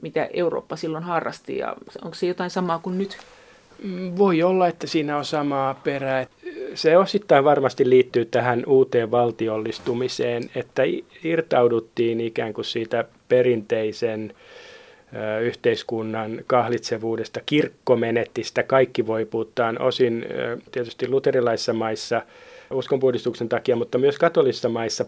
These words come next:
Speaker 2: paavin jumalallisuuteen tai kaikkivoipaisuuteen ei uskottu. Ja tietyllä tavalla tämmöinen niin kuin mielten vapautuminen, joka esimerkiksi taiteessa näkyy sitten renessanssin ilmiöinä, niin se helpommin sai ihmiset ehkä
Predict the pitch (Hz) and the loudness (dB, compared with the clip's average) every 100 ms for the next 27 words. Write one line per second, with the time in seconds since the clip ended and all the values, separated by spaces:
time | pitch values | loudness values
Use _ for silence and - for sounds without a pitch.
0 | - 143 131 123 117 113 113 - _ - | -2 0 2 0 -2 -2 -6 -10 _ -10
1 | 127 131 123 120 117 113 113 110 117 107 | -2 0 0 -2 -2 -4 -6 -8 -8 -4
2 | 113 113 - - 135 127 117 113 113 113 | -4 -4 -8 -2 0 0 -2 -2 -4 -6
3 | 117 110 117 120 120 127 - 117 _ 120 | -6 -6 -4 -2 -4 -4 -6 -8 _ -12
4 | - - - - 123 120 - 156 147 135 | -10 -18 -20 -8 -4 -4 -2 0 0 0
5 | 139 139 139 143 143 139 143 143 151 160 | 0 0 0 -2 -2 -2 0 2 4 4
6 | 139 135 127 123 131 135 123 123 120 123 | 4 0 0 2 2 2 2 2 -2 0
7 | 123 131 131 113 127 131 - 139 127 123 | 0 0 0 -2 -6 -6 0 0 0 -2
8 | - 135 135 147 - 143 143 127 120 120 | -2 -4 -4 -6 -4 -2 0 0 -2 -6
9 | 113 123 117 - 120 113 113 110 110 113 | -6 -8 -8 -6 -6 -6 -6 -8 -8 -10
10 | - - - - 123 123 113 143 135 - | -14 -20 -20 -14 -4 -4 0 2 2 0
11 | _ _ _ _ - 165 165 165 135 127 | _ _ _ _ -6 2 4 4 2 2
12 | 123 120 120 - _ - - 139 127 123 | 0 -2 -4 -10 _ -12 -2 0 2 0
13 | - 139 117 123 123 - - 170 123 - | -2 -6 -4 -4 -4 -6 -10 -8 -8 -8
14 | 120 | -8